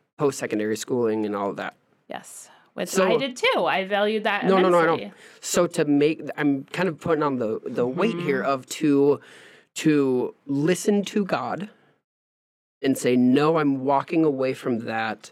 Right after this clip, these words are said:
Speaker 2: Right.
Speaker 1: to pursue a, <laughs> a non-accredited Bible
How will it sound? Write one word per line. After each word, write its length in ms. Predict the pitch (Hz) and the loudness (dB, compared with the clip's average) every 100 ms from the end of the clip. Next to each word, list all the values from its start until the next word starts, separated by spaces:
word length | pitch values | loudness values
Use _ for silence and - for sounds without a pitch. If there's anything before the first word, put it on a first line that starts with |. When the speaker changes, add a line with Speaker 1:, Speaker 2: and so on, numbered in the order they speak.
| _ | _
Speaker 2:
Right. 140 | - | -18
Speaker 1:
to 160 | - 165 | -6 -4
pursue 800 | - 135 - - 143 139 131 123 - - - _ _ _ _ - | -2 -4 -4 2 4 4 4 0 -8 -20 -20 _ _ _ _ -2
a, 560 | 135 131 127 123 117 - - - - 160 | 0 0 -2 -2 -4 -4 -4 -4 -4 -2
<laughs> 560 | 190 165 - - _ _ | -2 -4 -10 -20 _ _
a 400 | 165 139 131 127 - _ _ _ _ _ 156 143 135 | 2 2 0 -6 -14 _ _ _ _ _ -10 -10 -4
non-accredited 1300 | 165 165 160 170 170 - 165 156 147 139 131 135 135 127 - _ _ | 0 2 4 2 0 0 0 2 2 0 -2 -2 -4 -10 -18 _ _
Bible 840 | 147 139 143 139 143 151 147 139 | -16 -2 0 0 0 0 2 2